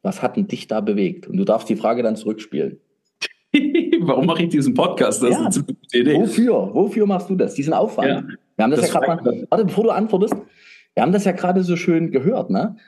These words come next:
Speaker 1: Was da mitläuft. Also du bist ja da schon hoch technisiert. Ich bin ja hier, ähm, äh, voll im, äh, wie sagt man, den Risikosportbereich. Aber das ist so, da ist ja Aufwand dahinter, die Zeit und so. Wofür machst denn du das?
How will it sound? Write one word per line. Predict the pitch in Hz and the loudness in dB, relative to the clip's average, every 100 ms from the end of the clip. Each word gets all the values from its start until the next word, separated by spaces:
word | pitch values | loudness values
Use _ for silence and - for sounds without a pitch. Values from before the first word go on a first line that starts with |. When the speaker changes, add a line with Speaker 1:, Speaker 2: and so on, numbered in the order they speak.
| _ | _
Speaker 1:
Was | - 160 190 | -2 -2 2
da | 185 | 2
mitläuft. | 170 196 175 107 98 | 2 2 2 2 0
Also | 202 98 | -4 -4
du | |
bist | 113 123 | -4 0
ja | 120 | 0
da | 107 | 0
schon | 117 101 | 0 0
hoch | 135 247 - - | 2 0 -4 -8
technisiert. | - 135 135 110 170 190 - | -4 -2 0 0 2 2 0
Ich | 101 | -2
bin | 104 | 0
ja | 104 | 2
hier, | 98 101 95 92 | 2 2 2 2
ähm, | 90 90 90 - - | 0 -2 -4 -6 -4
äh, | 90 87 90 | -2 -2 -2
voll | - 117 | 0 2
im, | 104 98 92 92 | 2 2 2 -2
äh, | - 95 85 | -4 -4 -4
wie | - | -4
sagt | 139 123 | -2 0
man, | |
den | 92 | 0
Risikosportbereich. | 90 165 190 160 160 - - - 95 190 - - - - _ _ - | 2 2 2 0 -4 -4 -2 0 0 -2 -8 -20 -20 -20 _ _ -2
Aber | 101 | 0
das | 107 113 | 0 0
ist | 123 - | -2 0
so, | 123 113 110 - - | 2 2 0 -8 -4
da | 185 | -2
ist | - 135 - | -2 -4 -2
ja | |
Aufwand | 123 202 - 202 185 | 0 0 0 0 0
dahinter, | 113 101 98 92 - - | -2 -2 -2 -2 -4 -4
die | - | -4
Zeit | 233 - 95 143 | -4 -4 -2 -2
und | 113 196 | -2 0
so. | 190 - - | 0 -2 -4
Wofür | 113 175 - 196 165 | 0 0 0 0 0
machst | 175 - - | -2 -6 -6
denn | 131 | -4
du | 208 | -4
das? | - - | -4 -8